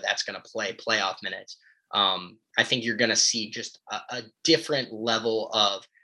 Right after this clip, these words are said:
team I Q, and, and you hit on the nail on the head. I, the biggest difference this year,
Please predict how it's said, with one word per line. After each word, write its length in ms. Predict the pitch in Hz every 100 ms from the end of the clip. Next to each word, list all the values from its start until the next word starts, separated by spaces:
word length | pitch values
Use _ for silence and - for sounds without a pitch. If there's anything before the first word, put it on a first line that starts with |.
| _ _ _
team 360 | - - 139 131
I 200 | 107 107
Q, 360 | 107 113 104 104
and, 140 | 107 123
and 200 | 120 117
you 220 | 147 127
hit 140 | 120
on 200 | 110 104
the 80 | 98
nail 220 | 101 98
on 160 | 98 -
the 80 | 92
head. 180 | 98 98
I, 100 | 98 -
the 180 | 135 120
biggest 340 | 160 147 131 -
difference 380 | 110 101 92 -
this 200 | 95 -
year, 300 | 95 90 92